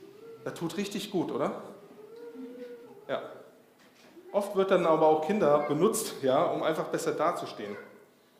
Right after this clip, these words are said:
Oder was auch gerne so ein, so ein Schema ist, wo, wo, wo Eltern auch ihre Kinder benutzen, ist, wenn sie sie emotional abhängig machen oder materiell abhängig machen, um die Kinder irgendwie an die Eltern zu binden.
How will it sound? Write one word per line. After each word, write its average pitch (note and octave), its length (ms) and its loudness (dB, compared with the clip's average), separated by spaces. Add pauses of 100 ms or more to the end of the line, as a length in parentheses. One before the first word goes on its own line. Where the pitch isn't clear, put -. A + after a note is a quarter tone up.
(340)
Oder F#3+ 320 8
was E3+ 160 4
auch - 260 4
gerne D3+ 600 4
so D3+ 80 0
ein, C3+ 120 0
so C3 160 -4
ein C3+ 100 -2
Schema G#3 380 0
ist, C#3 300 -4
wo, C#3+ 100 -2
wo, C#3 400 -6
wo C3+ 120 0
Eltern D3 320 0
auch - 160 -2
ihre D#3 160 -2
Kinder D#3 280 -2
benutzen, C#3 440 -4
ist, D#3 260 -8
wenn C#3 140 -6
sie C#3 100 -12
sie C3 300 -8
emotional C#3+ 580 -4 (680)
abhängig - 440 -8
machen G#2+ 260 -6
oder B2 180 -4
materiell C3 480 -2
abhängig - 440 -8
machen, G2+ 240 -10 (560)
um C#3 100 -6
die C3+ 120 -6
Kinder E3 320 2
irgendwie C#3 280 0
an C3 120 -2
die C3+ 100 -4
Eltern D3 320 -6
zu B2+ 140 -10
binden. D3+ 520 -6